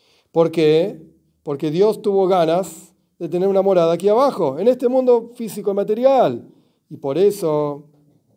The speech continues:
y todo esto, perdón, es una, una preparación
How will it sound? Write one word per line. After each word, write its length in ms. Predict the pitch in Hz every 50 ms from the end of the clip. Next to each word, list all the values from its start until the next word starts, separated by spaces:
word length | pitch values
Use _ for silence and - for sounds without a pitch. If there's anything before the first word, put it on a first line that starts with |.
| _ _ _ _ _ _ _ _ _ _ _ -
y 100 | - 156
todo 240 | 170 185 190 180 180
esto, 240 | 208 202 208 175 156
perdón, 560 | 165 165 185 220 202 170 156 147 147 147 - - _ _ _ _ -
es 240 | 180 175 175 175 180
una, 640 | 175 165 156 147 143 139 135 135 131 127 123 - - _ _ _ _ _ _ _
una 340 | - 175 143 139 135 131 131
preparación 840 | - 170 185 180 185 180 170 151 - - 226 226 214 165 131 113 107